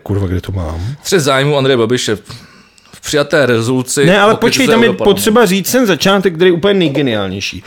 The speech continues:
Speaker 2: Tak pojď.
Speaker 1: To je to, že vlastně, jak teďka vyšla ta zpráva, tak se zjistilo, že Agrofert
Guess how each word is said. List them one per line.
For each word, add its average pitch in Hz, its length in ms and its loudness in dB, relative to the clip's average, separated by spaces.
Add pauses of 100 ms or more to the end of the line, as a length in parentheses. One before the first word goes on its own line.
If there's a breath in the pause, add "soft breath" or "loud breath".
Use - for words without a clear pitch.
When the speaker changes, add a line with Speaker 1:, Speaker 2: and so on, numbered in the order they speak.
Speaker 2:
Tak 107 120 -6
pojď. 107 100 0
Speaker 1:
To 190 60 2
je 202 60 2
to, 185 120 -2
že 160 80 -2
vlastně, 180 240 -2
jak 190 100 -4
teďka 190 220 -4
vyšla 185 260 -2
ta 196 100 -2
zpráva, 107 580 -6 (440 loud breath)
tak 165 180 2
se 208 140 2
zjistilo, 98 560 -4 (260)
že 127 200 0
Agrofert 120 760 0